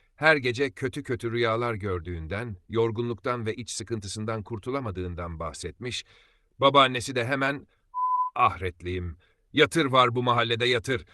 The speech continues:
Evlerden ırak hep onun iş görmeleri bunlar,"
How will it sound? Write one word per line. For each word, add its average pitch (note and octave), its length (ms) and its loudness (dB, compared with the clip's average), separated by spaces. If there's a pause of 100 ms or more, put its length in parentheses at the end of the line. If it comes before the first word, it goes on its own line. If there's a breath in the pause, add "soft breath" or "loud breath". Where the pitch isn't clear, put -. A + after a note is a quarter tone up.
(240 soft breath)
Evlerden C3+ 680 6
ırak C#3+ 340 6
hep D#3+ 160 4
onun D#3 220 2
iş E3 220 -2
görmeleri G2+ 540 0
bunlar," D#2 500 -10